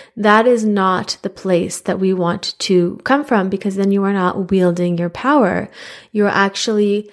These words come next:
you know, f-, going further into darkness, further into density, further into heaviness by doing that. So step into your light, step into your power and say, "Heck no, not in my house, not on my turf,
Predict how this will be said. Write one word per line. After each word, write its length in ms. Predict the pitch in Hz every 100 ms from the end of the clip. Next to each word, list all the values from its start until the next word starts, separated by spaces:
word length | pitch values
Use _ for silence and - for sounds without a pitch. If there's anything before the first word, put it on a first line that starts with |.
| -
you 120 | 208
know, 220 | 180 180 220
f-, 240 | 220 - 220
going 300 | 220 214 214
further 640 | 214 - 262 269 302 254
into 280 | - 190 202
darkness, 680 | 190 160 131 - 120 131 -
further 480 | - 233 240 254 240
into 200 | 208 180
density, 520 | 110 120 208 - 139
further 580 | - 247 240 302 277 233
into 260 | 208 190
heaviness 600 | 180 185 196 190 - 135
by 180 | - 190
doing 380 | 190 254 311 214
that. 280 | 95 87 - _ - - - _
So 560 | - 254 226 220 233 - _
step 640 | - - - 202 269 285
into 300 | 277 277 302
your 240 | 277 277
light, 360 | 226 165 170 -
step 440 | - - 214 214
into 260 | 262 247 262
your 120 | 254
power 420 | 247 180 165 196
and 280 | 196 202 196
say, 520 | - 202 190 190 196 - - - _
"Heck 440 | - 262 269 - -
no, 360 | 214 185 185
not 420 | 185 185 196 214 285
in 180 | 302
my 240 | 277 226 226
house, 480 | 208 190 185 185 202
not 360 | 190 185 220
on 180 | 269 277
my 200 | 254 247
turf, 400 | 247 - 185 180